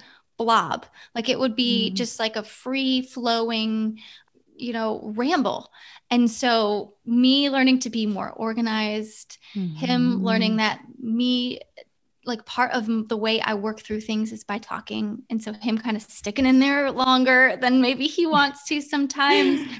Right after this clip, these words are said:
Speaker 2: Yeah.
Speaker 1: And then also having to, like,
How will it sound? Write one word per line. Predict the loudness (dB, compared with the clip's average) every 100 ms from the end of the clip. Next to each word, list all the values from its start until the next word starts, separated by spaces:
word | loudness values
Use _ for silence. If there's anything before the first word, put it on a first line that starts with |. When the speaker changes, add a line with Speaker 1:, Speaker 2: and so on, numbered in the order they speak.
| -16 -4
Speaker 2:
Yeah. | -2 0
Speaker 1:
And | 0 2
then | 2
also | 0 -2 -4
having | -2 0 2 2 2 -2 -16 -12
to, | -8
like, | -4 -2 -2 -4